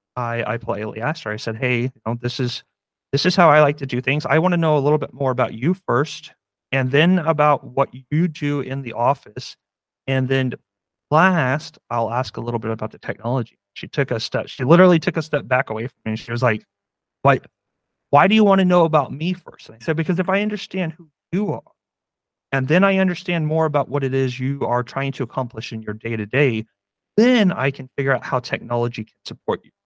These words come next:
Otherwise, I just feel like I'm just trying to, you know, give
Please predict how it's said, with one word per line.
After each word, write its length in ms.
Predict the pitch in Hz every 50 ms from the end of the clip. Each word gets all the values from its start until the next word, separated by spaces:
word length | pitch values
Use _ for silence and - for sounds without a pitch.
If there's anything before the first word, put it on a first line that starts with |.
| _ _ _ _ _ -
Otherwise, 440 | - 240 240 226 160 127 113 113 123
I 60 | 120
just 200 | 120 - 123 -
feel 140 | - 147 156
like 180 | 143 131 -
I'm 100 | - 113
just 220 | 113 123 110 - -
trying 300 | - 131 131 135 123 113
to, 300 | - - 113 107 104 104 104 - _ _ _ _ _ _ _ -
you 40 | 123
know, 180 | 113 104 104 107 - _ -
give 240 | - 151 139 120 110